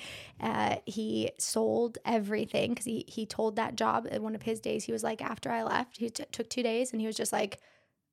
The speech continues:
"Oh my God, this is real." Like, so then, and then he went to this person that he'd been internship and he was like, "I'm gonna leave the country. Thank you for this opportunity, but I'm going." Um, sold everything, bought his ticket, and came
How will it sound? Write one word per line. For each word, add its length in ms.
"Oh 60
my 60
God, 200
this 120
is 140
real." 320
Like, 160
so 220
then, 200
and 120
then 100
he 160
went 260
to 100
this 160
person 400
that 100
he'd 200
been 140
internship 600
and 120
he 60
was 100
like, 140
"I'm 260
gonna 220
leave 200
the 100
country. 460
Thank 240
you 60
for 100
this 140
opportunity, 480
but 140
I'm 160
going." 440
Um, 500
sold 340
everything, 560
bought 220
his 160
ticket, 560
and 480
came 520